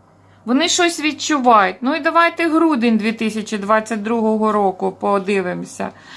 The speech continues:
В ни-, да, стан психологічний важкий в вашому місті, налякані всі страшно, да? Але от в грудні, в грудні, нарешті, я бачу,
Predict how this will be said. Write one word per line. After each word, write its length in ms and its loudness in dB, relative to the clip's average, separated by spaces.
В 100 -6
ни-, 200 2
да, 480 4
стан 520 0
психологічний 880 -2
важкий 840 0
в 60 -12
вашому 500 2
місті, 680 -2
налякані 800 2
всі 320 -4
страшно, 720 2
да? 320 2
Але 380 4
от 180 0
в 40 -2
грудні, 680 0
в 100 -8
грудні, 760 2
нарешті, 920 0
я 220 -2
бачу, 580 0